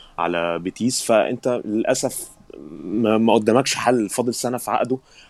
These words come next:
غير إنه فاضل سنة في عقده، أنا عارف إن هو، يعني، هيطلع ببلاش، مش فارقة، بس الفكرة كلها إن هو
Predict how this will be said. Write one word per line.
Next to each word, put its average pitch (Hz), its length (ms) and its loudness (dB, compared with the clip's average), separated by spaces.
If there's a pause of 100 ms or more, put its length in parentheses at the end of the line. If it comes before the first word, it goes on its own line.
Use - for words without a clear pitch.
(120)
غير 147 260 4
إنه 127 140 0
فاضل 135 220 -2
سنة 135 180 -6
في 127 100 -6
عقده، 127 200 -2
أنا 107 100 -6
عارف 123 220 -6
إن 107 100 -8
هو، 120 480 -4
يعني، 95 640 -10
هيطلع 117 240 2
ببلاش، 98 420 -2
مش 98 100 -6
فارقة، 117 300 0
بس 113 280 -4
الفكرة - 300 -6
كلها 113 240 -4
إن 117 120 -10
هو 127 380 -2